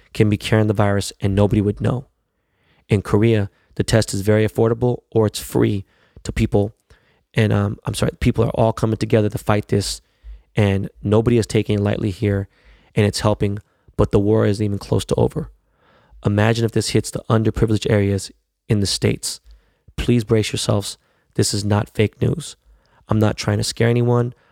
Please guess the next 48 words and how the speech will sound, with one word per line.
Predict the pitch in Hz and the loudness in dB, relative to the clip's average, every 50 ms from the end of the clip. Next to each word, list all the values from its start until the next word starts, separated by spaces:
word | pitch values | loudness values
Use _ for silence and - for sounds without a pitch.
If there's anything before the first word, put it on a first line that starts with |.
| _ _ - | _ _ -4
I | 107 | -2
just | 98 113 98 - - | 0 0 -2 0 0
want | - - - | -2 -2 0
you | - | -2
to | 107 | -2
be | 98 110 101 | 0 0 0
ready." | 98 98 107 123 - 151 143 - _ _ _ _ _ _ _ _ _ _ _ _ _ _ _ _ _ _ _ | 0 0 0 0 -2 -6 -10 -12 _ _ _ _ _ _ _ _ _ _ _ _ _ _ _ _ _ _ _
Just | 117 117 117 117 - - | 0 0 0 0 0 -2
because | 120 - - 120 113 104 | -4 0 0 0 0 0
the | 110 107 | -2 -2
fatality | - - 113 - - 120 123 120 120 117 | -2 -2 -2 0 0 0 0 0 0 0
rate | 104 113 113 113 - _ | 0 0 0 -2 -2 _
right | 113 107 107 107 | -2 -2 0 0
now | 113 107 110 117 127 127 | -2 -2 0 0 0 0
is | 123 120 110 - | 0 -2 0 0
low | 67 65 65 - 151 - _ _ _ _ _ - | 0 0 0 -2 -2 -6 _ _ _ _ _ -2
doesn't | - 120 104 110 110 | 0 0 2 2 2
mean | 113 107 101 | 2 2 2
anything | - 110 107 104 - 110 107 | 2 0 0 0 0 -2 -2
because, | 110 104 - 110 117 113 - - _ _ _ _ _ _ _ | -2 -2 0 -2 -2 -2 -6 -12 _ _ _ _ _ _ _
again, | - 110 101 110 107 107 104 | -4 0 2 2 4 4 2
there | 107 104 120 | 2 0 0
is | 117 | 0
still | - - - 110 110 | -2 0 2 2 2
no | 110 107 107 | 2 2 0
vaccine | 104 110 107 104 - - - 107 101 101 101 104 - _ _ _ _ _ _ | 2 0 0 0 -2 -4 -4 -2 -2 -2 -2 -4 -6 _ _ _ _ _ _
and | 110 104 | 2 2
it's | 101 - - - | 2 0 0 -2
new, | 107 104 104 104 107 - _ _ | 0 2 2 0 0 -4 _ _
so | - - 117 | -6 -4 0
we | 104 117 117 | 2 2 2
don't | 117 117 113 | 2 2 2
know | 107 107 | 2 2
what | 104 104 101 | 2 0 -2
could | - 107 | -2 -2
happen. | 101 101 101 113 - - 131 - - _ _ _ _ _ _ _ _ _ _ - - | 0 0 0 0 0 -4 -6 -6 -8 _ _ _ _ _ _ _ _ _ _ -10 -2
The | - 104 | 2 4
ones | 107 110 113 113 - | 4 4 4 2 0
talking | - 117 117 - 117 113 110 | 0 0 0 0 0 0 2
like | 117 113 110 - - _ _ _ _ _ _ _ _ _ _ | 2 0 0 -2 -6 _ _ _ _ _ _ _ _ _ _
cele-, | - - - 113 107 110 - | -6 -4 -2 0 0 0 0
who's | 110 110 107 - - | 0 0 -2 -2 -6
the | - | -6
celebrities | - - - 120 113 113 110 113 117 113 - | -6 -4 0 0 0 0 2 0 -2 -2 0
who | - 107 | -2 -2
are | 104 | -2
talking | - 104 104 104 - 113 | 0 -2 -4 -2 -2 -2
like, | 107 107 104 - | -2 -2 -4 -4